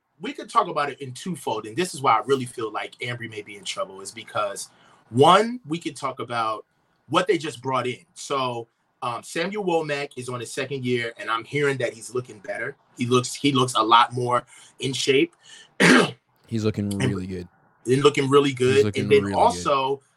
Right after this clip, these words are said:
Speaker 1: we've got Darrell Luter Junior, who we just brought in. We got the U D F A,
Speaker 2: Missed
Speaker 1: Jameson.
Speaker 2: all of mini camp, and they didn't say why. I don't know what's going on there. So that gives Embry a, a chance.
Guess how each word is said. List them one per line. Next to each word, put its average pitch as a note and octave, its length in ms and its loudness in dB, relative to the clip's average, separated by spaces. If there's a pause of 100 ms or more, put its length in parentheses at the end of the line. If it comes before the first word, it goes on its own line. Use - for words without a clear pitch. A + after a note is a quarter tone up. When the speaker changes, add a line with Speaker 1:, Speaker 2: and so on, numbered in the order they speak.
(160)
Speaker 1:
we've C#3 160 -10
got C#3 340 2
Darrell C#3+ 320 0
Luter D3 220 -6
Junior, C3 300 -10
who C3+ 140 -6
we B2+ 120 -2
just B2 240 -8
brought A#2 260 0
in. B2 180 -4
We B2+ 100 -4
got A#2+ 180 -2
the G#2+ 80 -8
U B2+ 200 -4
D C#3+ 180 4
F B2+ 180 -2
A, B2+ 240 2
Speaker 2:
Missed A#2+ 140 -4
Speaker 1:
Jameson. C#3 260 2
Speaker 2:
all D3 260 10
of D3 60 2
mini D3 180 2
camp, C#3+ 320 2
and A#2+ 80 -2
they B2 80 0
didn't C3 180 -2
say B2+ 160 2
why. A#2 260 4
I G#2+ 100 2
don't A#2 100 -2
know G2+ 100 -6
what's G2+ 320 0
going G2 200 -4
on F2 140 -8
there. F2 120 -8
So C#3+ 120 -2
that E3 140 6
gives D#3+ 160 4
Embry C#3 420 2
a, A2+ 340 0
a A2+ 80 -4
chance. - 540 -4